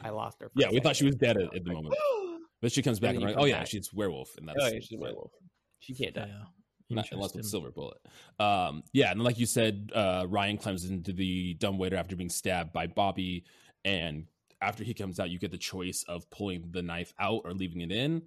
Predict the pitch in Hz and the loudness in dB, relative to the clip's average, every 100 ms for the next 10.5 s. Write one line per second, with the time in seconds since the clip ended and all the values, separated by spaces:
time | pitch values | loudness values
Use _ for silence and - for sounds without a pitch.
0 | _ _ _ - 131 147 135 101 92 90 | _ _ _ 0 4 6 4 2 -2 -2
1 | 82 67 71 80 - - 98 90 - 98 | -4 -6 -12 -16 -12 -4 -4 -4 -6 -6
2 | 95 135 147 151 135 123 - 139 135 113 | -2 2 4 4 4 2 2 4 6 4
3 | 95 101 117 - 113 107 95 95 - 110 | 4 2 2 4 6 6 4 -2 0 -2
4 | 98 107 101 87 85 87 78 95 95 104 | 0 0 0 -2 -6 -8 -6 -2 2 2
5 | - - 98 92 87 80 139 143 139 - | 0 -4 -2 0 2 2 0 -2 -4 -2
6 | 127 123 123 123 123 - - - 120 113 | -2 0 0 0 -2 -6 -18 -8 -4 -4
7 | - - - 123 131 95 95 87 - 113 | -8 -12 -4 2 2 2 0 0 -2 -2
8 | 101 101 117 104 123 123 123 127 123 120 | -4 -6 -6 0 2 2 0 -2 -2 0
9 | 135 - - 120 113 139 147 143 131 120 | 0 -4 -6 -4 2 2 4 2 0 0
10 | 117 110 110 - - | 2 2 0 -4 -12